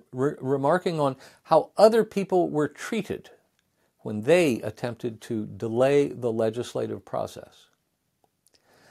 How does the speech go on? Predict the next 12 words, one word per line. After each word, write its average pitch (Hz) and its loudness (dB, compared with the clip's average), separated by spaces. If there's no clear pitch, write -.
House 175 0
Administration 156 -4
Committee 143 -4
Republicans 123 2
said 120 -2
Saturday 135 2
they 123 2
had 123 4
already 123 4
opened 123 0
an 123 -8
investigation. 123 -6